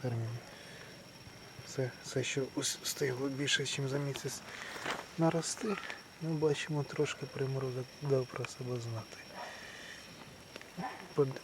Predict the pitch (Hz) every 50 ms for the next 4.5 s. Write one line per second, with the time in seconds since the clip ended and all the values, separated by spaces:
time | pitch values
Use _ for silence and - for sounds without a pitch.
0 | - - - 143 127 127 139 131 143 196 190 - - - 131 123 120 - - 123
1 | - - 123 117 117 117 113 113 113 - - - 143 147 160 185 156 143 131 -
2 | - 143 135 - - - - 139 135 135 135 135 135 151 156 147 - - - -
3 | - - - 135 135 131 127 - - 135 - - 143 143 160 165 156 - - 123
4 | 113 - - - 143 131 120 - 131 123